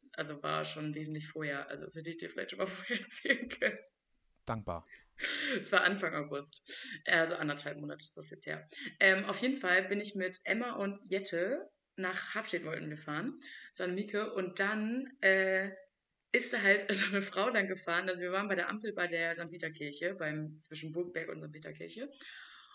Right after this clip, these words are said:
Speaker 1: Und dann, ähm, <laughs> es ist, also ich hatte ein blaues Fahrrad,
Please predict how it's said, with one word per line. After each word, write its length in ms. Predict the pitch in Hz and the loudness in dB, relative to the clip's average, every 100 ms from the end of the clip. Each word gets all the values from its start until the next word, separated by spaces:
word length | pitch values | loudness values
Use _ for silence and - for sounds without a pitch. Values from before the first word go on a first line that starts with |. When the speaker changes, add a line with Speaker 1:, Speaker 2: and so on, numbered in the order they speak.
| _ | _
Speaker 1:
Und 240 | 202 196 196 | 2 4 6
dann, 360 | 196 202 208 190 | 4 2 0 4
ähm, 400 | 185 180 185 190 | 6 6 0 -10
<laughs> 60 | - 190 196 | -2 0 0
es 240 | 190 - 208 | -2 -2 -2
ist, 380 | 196 - - - | -4 -6 -2 0
also 140 | 160 | 2
ich 120 | 175 208 | 2 -2
hatte 160 | 190 | -2
ein 60 | 175 | 0
blaues 320 | 170 165 160 | 0 0 -2
Fahrrad, 420 | 170 165 240 - | -4 -4 -4 -6